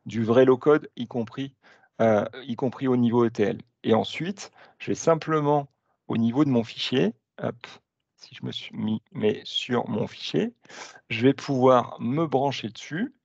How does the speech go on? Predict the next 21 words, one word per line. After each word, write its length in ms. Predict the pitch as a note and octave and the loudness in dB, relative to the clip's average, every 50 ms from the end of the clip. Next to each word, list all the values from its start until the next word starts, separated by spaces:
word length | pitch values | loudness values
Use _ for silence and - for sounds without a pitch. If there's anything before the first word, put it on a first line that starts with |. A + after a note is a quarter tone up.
| _ _ _ | _ _ _
Donc, 420 | G2+ G2+ G2+ G#2 G#2 - - - _ _ - _ _ _ _ | -4 -2 -2 -2 -2 -6 -14 -20 _ _ -20 _ _ _ _
je 180 | _ - - - | _ -16 -12 -10
me 60 | - | -6
connecte 340 | - - A#2 C3 C#3+ B2 - | -2 0 0 0 0 -2 -4
sur 140 | - A2+ G#2+ | -4 -4 -2
une, 300 | G2+ G2 G2+ G2+ - - _ _ _ _ _ _ _ _ _ _ _ - _ _ _ _ _ | -2 -2 -4 -6 -8 -12 _ _ _ _ _ _ _ _ _ _ _ -20 _ _ _ _ _
au 80 | - A2+ | -2 0
lieu 120 | A2+ B2 | 2 4
de 40 | A#2+ | 4
me 120 | A#2 A2 | 4 4
connecter 480 | G#2 - B2+ A#2 A#2 A2+ - - C3 A#2+ | 4 4 4 4 4 4 4 4 6 6
à 60 | A2 | 6
ma 120 | G2+ G2+ F#2+ | 6 4 0
source 240 | - - - - - | -4 -8 -12 -10 -10
de 100 | A2 G#2+ | -10 -8
données 280 | G#2 G#2 G#2 G#2 G2+ | -6 -4 -2 -2 -2
directement 640 | F#2+ F#2+ G2 F#2+ F#2+ - - G#2+ G#2 G2+ G#2 G#2 G2 | -2 -4 -6 -6 -6 -8 -8 -4 0 2 2 2 2
à 40 | F#2+ | 0
mon 180 | F#2 F#2 F#2 F2+ | -2 -8 -12 -14
site 240 | - - - - | -16 -20 -20 -18
SharePoint, 420 | - - - - - - B2+ - | -12 -12 -12 -8 -2 0 0 0